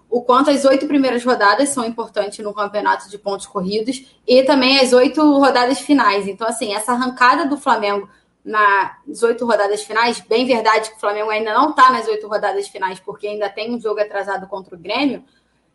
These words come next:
Então, assim, ainda tem, ainda é importante, né? Como você falou, já tem essa engrenada da partida contra o Goiás, da partida contra o Palmeiras, que é mais emblemática ainda a vitória, por ser o Palmeiras, com um time titular, uma rivalidade, um alto investimento também.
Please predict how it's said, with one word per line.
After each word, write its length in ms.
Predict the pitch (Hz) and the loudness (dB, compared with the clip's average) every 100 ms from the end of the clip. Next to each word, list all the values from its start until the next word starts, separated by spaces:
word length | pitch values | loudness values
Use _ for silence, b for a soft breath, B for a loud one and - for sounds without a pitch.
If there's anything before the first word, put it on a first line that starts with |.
| _ | _
Então, 220 | 214 233 | -6 -2
assim, 320 | 285 311 254 | 0 0 0
ainda 160 | 233 240 | 2 2
tem, 320 | 240 294 302 | 2 0 0
ainda 240 | - 247 247 | 0 2 4
é 180 | 262 320 | 4 4
importante, 560 | 359 359 - 262 247 208 | 2 0 0 -2 -2 -6
né? 100 | 196 | -6
Como 160 | 214 | -8
você 140 | 220 240 | -10 -4
falou, 260 | 262 233 | 0 2
já 140 | 208 208 | 2 0
tem 160 | 240 | -2
essa 160 | 269 269 | -2 -2
engrenada 600 | 254 240 233 214 202 202 - | 0 2 2 2 2 -2 -6
da 140 | - 214 | -4 -2
partida 320 | 214 208 240 | -2 -2 -2
contra 220 | 240 233 | -2 -6
o 40 | 226 | 0
Goiás, 440 | 226 220 233 214 | 2 4 4 2
da 120 | 214 | 0
partida 320 | 214 214 240 247 | -2 -4 -4 -4
contra 180 | 247 | -4
o 20 | - | -2
Palmeiras, 400 | 247 233 208 208 | -2 0 -2 -2
que 140 | 254 | 0
é 80 | 233 | 2
mais 280 | 226 262 302 | 2 2 4
emblemática 680 | 302 262 240 233 247 - | 2 2 2 0 -2 -6
ainda 340 | 247 220 220 202 | -6 -6 -4 -4
a 40 | |
vitória, 520 | 202 202 214 202 190 B B _ | -6 -4 0 0 -2 B B _
por 200 | 302 359 | -2 0
ser 180 | - 262 | 2 0
o 80 | 262 | 2
Palmeiras, 640 | 262 240 226 240 220 220 | 2 4 4 6 4 -2
com 120 | - | -6
um 120 | 233 | -10
time 280 | 240 277 269 | -8 -4 -4
titular, 720 | 277 269 262 226 202 226 208 | -4 -8 -6 0 4 4 4
uma 120 | 208 | -2
rivalidade, 960 | 208 220 220 240 269 196 208 311 202 214 | -4 -2 0 0 0 4 4 4 0 -4
um 100 | 208 | 2
alto 240 | 220 208 | 2 2
investimento 640 | 262 254 247 233 202 208 - | -4 -8 -8 -8 -8 -8 -10
também. 560 | 247 247 226 294 294 | -6 -4 0 0 -2